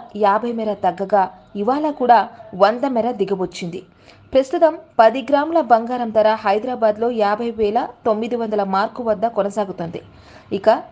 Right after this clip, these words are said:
ఇరవై నాలుగు క్యారెట్ల స్వచ్ఛమైన బంగారం హైదరాబాద్లో తులానికి వంద మేర తగ్గి, ప్రస్తుతం యాభై ఐదు వేల ఐదు వందల ముప్పై వద్ద ట్రేడ్ అవుతుంది.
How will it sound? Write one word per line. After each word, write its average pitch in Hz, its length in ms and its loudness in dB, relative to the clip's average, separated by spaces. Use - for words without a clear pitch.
ఇరవై 269 280 4
నాలుగు 240 320 -4
క్యారెట్ల 220 500 0
స్వచ్ఛమైన 294 680 -4
బంగారం 208 520 0
హైదరాబాద్లో 208 640 0
తులానికి 226 500 0
వంద 240 320 4
మేర 277 280 0
తగ్గి, 202 340 -4
ప్రస్తుతం 240 480 -2
యాభై 294 380 4
ఐదు 220 240 0
వేల 226 280 0
ఐదు 214 240 0
వందల 226 320 -4
ముప్పై 226 380 -4
వద్ద 202 260 -4
ట్రేడ్ 226 380 0
అవుతుంది. 170 360 -8